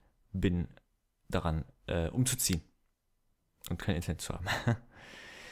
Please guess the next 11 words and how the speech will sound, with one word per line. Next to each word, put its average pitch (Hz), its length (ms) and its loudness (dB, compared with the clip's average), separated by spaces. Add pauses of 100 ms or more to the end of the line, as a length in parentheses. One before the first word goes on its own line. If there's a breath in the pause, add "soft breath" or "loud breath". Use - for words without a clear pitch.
(300 loud breath)
Jo, - 120 2
auf - 200 2
jeden 127 120 8
Fall, 107 220 4
wir 131 260 0
sprechen 131 300 0
uns 120 120 2
dann 120 100 4
wahrscheinlich 98 500 4
wieder 92 480 2
am 90 240 0